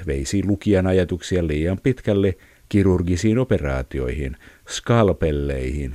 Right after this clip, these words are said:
ja haavatyynyihin. Mutta vaikka olisi kyllästynyt seisomaan kehityksen kärjessä, näitä sanontoja ei voi niin vain yhdistää täyttä puppua olevaksi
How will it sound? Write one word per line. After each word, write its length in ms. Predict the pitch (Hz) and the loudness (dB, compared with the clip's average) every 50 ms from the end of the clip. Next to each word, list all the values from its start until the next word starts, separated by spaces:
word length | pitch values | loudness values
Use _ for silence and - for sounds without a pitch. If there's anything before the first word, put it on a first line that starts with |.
| 78 - | 0 2
ja 160 | 139 139 117 - | 4 4 4 2
haavatyynyihin. 1200 | - 117 107 87 76 - - 64 - - 65 62 62 62 62 62 57 55 - - 62 62 60 - _ _ _ _ _ _ _ _ - - - - - - - - | 0 -2 0 0 -2 -4 -6 -8 -8 -8 -8 -6 -6 -6 -8 -8 -10 -10 -10 -10 -10 -12 -12 -14 _ _ _ _ _ _ _ _ -20 -20 -18 -18 -18 -8 0 4
Mutta 360 | 120 117 113 - - 110 - - - - 98 | 4 4 4 4 4 4 4 2 -2 -2 2
vaikka 360 | 113 135 143 123 - - - | 4 4 4 2 0 -2 -2
olisi 360 | 101 101 95 92 85 - 92 | 0 2 2 0 0 -2 -2
kyllästynyt 640 | 80 - 98 90 85 82 80 - - 87 82 80 - | -2 0 0 0 2 0 -2 -2 -4 -4 -4 -6 -4
seisomaan 680 | - - 98 87 80 - 90 85 87 85 82 82 80 85 - - - | -2 -2 0 0 0 0 0 0 0 -2 -2 -2 -4 -6 -8 -6 0
kehityksen 680 | - 147 127 120 104 104 - 98 - - - 95 92 98 | 2 2 4 4 2 2 0 -2 -4 -2 -2 -2 0 2
kärjessä, 760 | 135 131 135 123 - - 71 64 62 - - - - - - - _ _ - - - - - - - | 2 2 4 2 2 0 -2 -2 -4 -6 -10 -12 -12 -14 -14 -16 _ _ -20 -20 -20 -20 -12 -4 0
näitä 260 | 95 101 101 90 98 | 2 2 4 4 2
sanontoja 580 | - - 95 95 98 95 85 - 85 82 82 90 | 0 0 0 2 2 0 0 0 0 0 -2 -2
ei 240 | - 82 73 73 | -2 -2 -2 -2
voi 140 | 78 85 87 | 0 0 0
niin 300 | 90 98 101 98 95 87 | 2 2 2 2 2 2
vain 260 | 92 95 92 90 85 - | 2 2 2 2 0 0
yhdistää 640 | 110 107 101 95 82 87 82 - - 92 90 87 82 - - _ _ | 2 2 2 2 0 -2 -4 -2 -2 0 0 0 -2 -4 -10 _ _
täyttä 420 | - 71 64 64 - _ - 85 82 | -4 -4 -4 -4 -6 _ -6 -6 -4
puppua 540 | - - 104 - _ _ _ - 90 90 90 | -2 -2 -2 -2 _ _ _ 0 0 0 2
olevaksi 680 | - 92 90 90 87 90 87 - - - - 85 80 | 2 2 2 2 2 0 -2 -2 -4 -4 -6 -6 -6